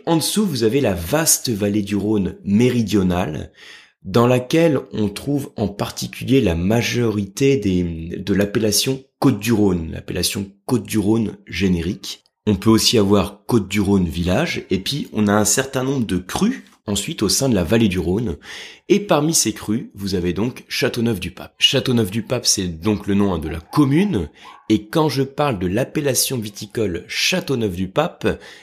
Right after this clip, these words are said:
elle se limite pas à la commune de Châteauneuf-du-Pape, mais il y a d'autres communes, euh, aux alentours, hein, qui sont à l'intérieur, en fait, de l'appellation Châteauneuf-du-Pape, comme, euh, Sorgues, Orange, euh, Bédary, les Courtaisons.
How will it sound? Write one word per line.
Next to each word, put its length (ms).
elle 160
se 160
limite 420
pas 140
à 200
la 100
commune 760
de 100
Châteauneuf-du-Pape, 840
mais 120
il 40
y 20
a 60
d'autres 360
communes, 400
euh, 300
aux 180
alentours, 460
hein, 60
qui 100
sont 260
à 100
l'intérieur, 540
en 60
fait, 220
de 100
l'appellation 520
Châteauneuf-du-Pape, 680
comme, 300
euh, 100
Sorgues, 640
Orange, 640
euh, 440
Bédary, 600
les 100
Courtaisons. 460